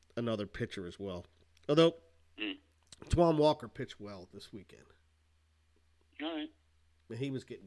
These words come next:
Speaker 1: blistered a little bit.
Speaker 2: Well, it looks like they had the Blue Jays coming up, who, um,
Speaker 1: Yeah, they're
Speaker 2: that,
Speaker 1: gonna
Speaker 2: that, that could be
Speaker 1: Yeah.
Speaker 2: formidable.
Speaker 1: They, they, they don't,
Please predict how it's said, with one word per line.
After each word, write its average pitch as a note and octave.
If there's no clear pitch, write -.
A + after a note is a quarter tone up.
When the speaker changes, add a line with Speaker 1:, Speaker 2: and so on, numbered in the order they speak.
Speaker 1:
blistered G#2+
a -
little D2
bit. -
Speaker 2:
Well, A2
it G#2+
looks C#3
like C#3+
they B2
had B2
the -
Blue B2
Jays G2
coming F#2
up, F2+
who, G2
um, F#2+
Speaker 1:
Yeah, B2
they're D#3+
Speaker 2:
that, C3+
Speaker 1:
gonna A2
Speaker 2:
that, G#2+
that -
could G#2
be F#2
Speaker 1:
Yeah. D3+
Speaker 2:
formidable. F#2
Speaker 1:
They, E3+
they, E3
they E3
don't, C3